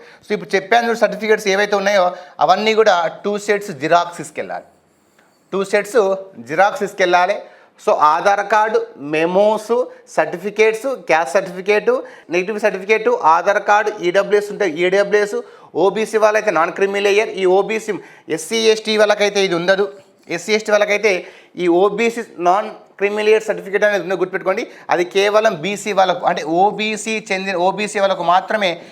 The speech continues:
ఈ నాన్ క్రిమీ లేయర్ సర్టిఫికేట్ ఉంటుంది. ఎస్సీ, ఎస్టీ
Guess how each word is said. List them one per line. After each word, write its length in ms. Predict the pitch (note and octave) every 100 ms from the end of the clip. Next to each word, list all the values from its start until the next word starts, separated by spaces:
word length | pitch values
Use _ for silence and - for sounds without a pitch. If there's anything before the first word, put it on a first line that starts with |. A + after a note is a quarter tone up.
| - -
ఈ 40 | F3+ F3
నాన్ 220 | F3 G3+ G3+
క్రిమీ 280 | G3+ G3+ G3+ G3
లేయర్ 240 | G3+ G3+
సర్టిఫికేట్ 380 | F#3+ E3 F#3 F#3 F3+
ఉంటుంది. 300 | F3 F3+ A3 - - - D#3
ఎస్సీ, 280 | E3+ - A3+ A3+ G#3+
ఎస్టీ 280 | G3+ - G3+